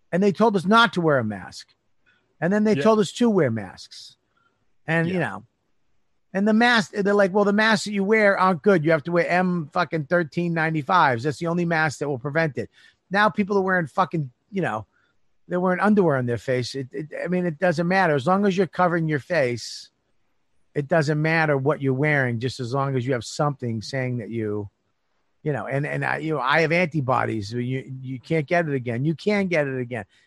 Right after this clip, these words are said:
Speaker 1: But the T, it's, it's a fuck, it's a nightmare at this point.
Speaker 2: Yeah. Yeah. It's,
Speaker 1: Yeah.
Speaker 2: who do
Speaker 1: Yeah.
Speaker 2: we believe? What, what to do? That's, uh,
Speaker 1: I don't
Speaker 2: it's
Speaker 1: know.
Speaker 2: fucking crazy. And then, and then the whole thing of like, yeah, it's good to wear a mask, but then you can go to a restaurant. And then it's like,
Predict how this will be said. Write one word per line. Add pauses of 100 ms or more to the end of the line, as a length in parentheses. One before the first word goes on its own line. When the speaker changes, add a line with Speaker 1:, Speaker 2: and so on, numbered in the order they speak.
(140)
Speaker 1:
But
the
T,
it's,
it's
a (160)
fuck, (120)
it's
a
nightmare (320)
at
this
point. (500)
Speaker 2:
Yeah. (380)
Yeah. (320)
It's, (200)
Speaker 1:
Yeah. (600)
Speaker 2:
who
do
Speaker 1:
Yeah.
Speaker 2:
we
believe? (300)
What,
what
to
do? (160)
That's,
uh, (720)
Speaker 1:
I
don't
Speaker 2:
it's
Speaker 1:
know.
Speaker 2:
fucking
crazy.
And
then,
and
then
the
whole
thing
of
like,
yeah,
it's
good
to
wear
a
mask,
but
then
you
can
go
to
a
restaurant.
And
then
it's
like,